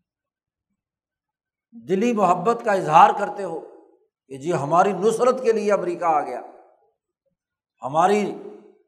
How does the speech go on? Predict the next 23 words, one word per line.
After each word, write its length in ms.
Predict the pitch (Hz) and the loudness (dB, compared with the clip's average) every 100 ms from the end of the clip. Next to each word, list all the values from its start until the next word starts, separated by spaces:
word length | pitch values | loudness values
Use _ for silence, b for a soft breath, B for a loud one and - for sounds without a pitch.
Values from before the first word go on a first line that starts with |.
| _ _ _ _ _ _ _ - | _ _ _ _ _ _ _ -8
مدد 420 | 156 214 254 - | 0 4 4 4
کے 100 | 240 | 4
لیے 200 | 233 226 | 6 6
اس 220 | 214 175 | 6 2
نے 220 | 190 160 - - - | -6 -8 -12 -20 -16
وہ 160 | 160 180 | -10 -4
کام 280 | 156 165 160 | -2 -4 -4
کیا، 220 | 151 135 | -6 -4
ہمارا 280 | 156 190 214 | 0 2 4
بڑا 280 | 190 226 | 4 4
محبوب 540 | 214 202 175 214 240 175 | 4 0 -2 -2 -2 4
دوست 320 | 214 226 - | 6 6 2
ہے، 120 | 139 - - - _ _ _ _ - | -10 -16 -20 -20 _ _ _ _ -4
تم 160 | 262 | 0
ان 120 | 269 233 | 0 0
سے 120 | 240 | -2
دوستیوں 500 | 185 233 226 262 254 | 4 4 4 -6 -6
کی 120 | 226 | -6
پینجیں 300 | - 240 240 | -8 -2 -2
بڑھاتے 340 | 196 175 170 | -2 -8 -10
ہو، 120 | 170 - - _ _ _ _ _ _ - | -16 -16 -20 _ _ _ _ _ _ -10
ان 220 | 196 226 | -6 -4
کو 500 | 214 226 - - - | 4 6 6 0 -10